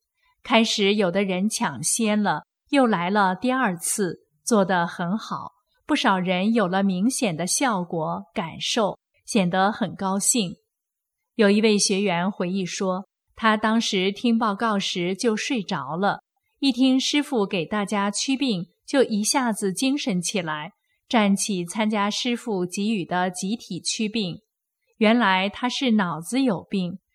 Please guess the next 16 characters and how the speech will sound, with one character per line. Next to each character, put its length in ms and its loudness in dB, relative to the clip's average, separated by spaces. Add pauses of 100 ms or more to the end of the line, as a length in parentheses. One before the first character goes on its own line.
(100)
师 220 2
父 120 -4
让 260 0
他 300 0
进 240 0
入 200 0
睡 260 -2
眠 300 -2
状 260 0
态， 360 -8 (280)
给 160 2
他 300 0
做 220 0
了 140 0
调 360 -4
整， 280 -4